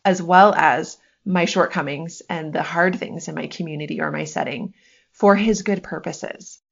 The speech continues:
And so I can wake up with confidence every day that God is God and he's going to accomplish what he wills in my life. And when we move from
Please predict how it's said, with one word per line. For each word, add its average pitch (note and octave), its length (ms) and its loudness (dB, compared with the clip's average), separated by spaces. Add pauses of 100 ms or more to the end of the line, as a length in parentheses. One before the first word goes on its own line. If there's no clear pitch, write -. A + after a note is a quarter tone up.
(120)
And F#3 140 0
so G3 120 4
I D#3+ 140 8
can F#3 260 0
wake G3+ 220 0
up F#3+ 140 4
with F3+ 140 -4
confidence A3 520 -2
every D#3+ 200 -4
day - 240 -4
that D#3+ 160 -6
God F3+ 240 4
is G#3 160 0
God D#3 280 4
and E3 100 -8
he's F3+ 200 -6
going F#3 200 -2
to F3 100 0
accomplish D#3+ 540 -8
what D3 160 -4
he E3 180 -12
wills A#2+ 560 -6 (100)
in F3 160 -6
my F3 180 -4
life. - 460 -8 (200)
And F3 320 -2 (180)
when G#3 180 4
we G#3+ 120 6
move A#3 420 4
from D#3+ 460 -2